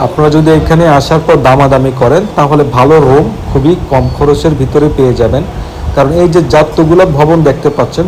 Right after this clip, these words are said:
প্রত্যেকটি ভবনে এখানে হোটেল আবাসিক। এই হাজী ক্যাম্পের ভিতরে ন্যূনতম কম করে হলেও পঞ্চাশ থেকে একশোটি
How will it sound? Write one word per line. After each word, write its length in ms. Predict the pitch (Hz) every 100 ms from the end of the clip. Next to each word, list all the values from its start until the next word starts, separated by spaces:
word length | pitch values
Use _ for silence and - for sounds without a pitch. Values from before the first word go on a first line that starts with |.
| -
প্রত্যেকটি 540 | 160 160 - 175 - 185 -
ভবনে 320 | 135 147 165 160 190
এখানে 240 | 135 151 135
হোটেল 280 | 123 113 101 90 - 127
আবাসিক। 340 | 117 110 135 147 - - - - - - - - - 143
এই 80 | 131
হাজী 200 | 139 160
ক্যাম্পের 280 | 180 170 185 147
ভিতরে 300 | 147 160 165 165
ন্যূনতম 480 | 151 160 160 147 123 147 190 -
কম 120 | 135 139
করে 180 | 147 151 139
হলেও 280 | 143 131 120 170 - - - - -
পঞ্চাশ 320 | 151 147 160 -
থেকে 180 | 165 175 135 135
একশোটি 360 | - 147 175